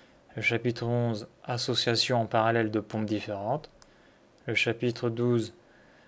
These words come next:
principaux types de vannes de régulation. Le chapitre treize, principaux montages d'une vanne de régulation à trois voies.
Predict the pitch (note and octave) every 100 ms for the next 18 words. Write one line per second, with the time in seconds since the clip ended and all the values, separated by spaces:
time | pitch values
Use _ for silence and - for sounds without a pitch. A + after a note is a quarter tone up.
0 | - C3 B2 B2+ C3 B2 - B2+ A#2+ A#2
1 | A#2+ A#2 A2 A2+ G#2+ G#2 - A#2+ D#3 E3+
2 | _ _ _ _ _ _ _ - A2 -
3 | A#2+ A#2+ - A#2 - B2 A#2 A2 - _
4 | _ _ _ - - A#2+ B2+ - B2+ B2
5 | A#2+ B2+ B2 A#2 A2 A2 A2+ A#2+ A2+ A2
6 | A2 A2 A2 G#2 - G#2+ G2+ - G2 A2+
7 | E3+